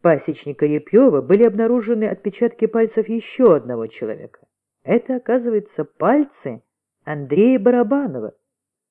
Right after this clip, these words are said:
"Значит, на этой телеге и всадили ему нож под лопатку", — сказал Антон.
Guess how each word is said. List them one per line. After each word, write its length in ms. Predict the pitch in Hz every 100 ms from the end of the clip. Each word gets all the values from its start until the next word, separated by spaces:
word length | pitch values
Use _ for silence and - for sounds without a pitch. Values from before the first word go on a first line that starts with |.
| _ _ _ _ _ _ _ _ -
"Значит, 380 | 131 - 139
на 160 | 143 156
этой 180 | 160 143
телеге 600 | - 131 160 190 214 208 _ _ _ _ _ _ _ _ _ _
и 300 | - 110 104
всадили 640 | - - - 131 131 233 311
ему 200 | 330 339
нож 320 | 262 131 -
под 140 | -
лопатку", — 460 | 139 143 127 120 123
сказал 300 | - 127 131
Антон. 420 | 131 117 110 107